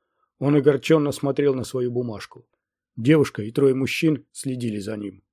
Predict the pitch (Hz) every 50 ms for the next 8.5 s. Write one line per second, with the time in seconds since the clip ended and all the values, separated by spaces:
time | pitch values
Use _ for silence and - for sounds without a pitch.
0 | _ _ _ _ _ _ _ _ _ _ _ _ _ _ _ _ _ _ _ _
1 | _ _ - 139 135 127 160 220 233 175 139 - - 131 139 135 - - 143 135
2 | 127 113 - 107 101 101 - _ - - - 135 120 135 135 131 143 151 160 151
3 | 135 123 110 - - 147 151 139 - - 131 123 120 120 135 135 123 - 139 127
4 | 127 131 131 117 110 101 - - - - _ _ _ _ _ _ _ _ _ _
5 | _ - 147 165 185 170 156 - - - 175 165 156 160 156 143 151 175 - -
6 | - 135 117 120 120 113 110 104 95 - _ _ _ _ _ _ _ _ _ _
7 | _ _ _ _ _ _ - 165 165 - - - 135 123 - 151 147 131 139 139
8 | 135 127 151 156 147 147 143 139 131 -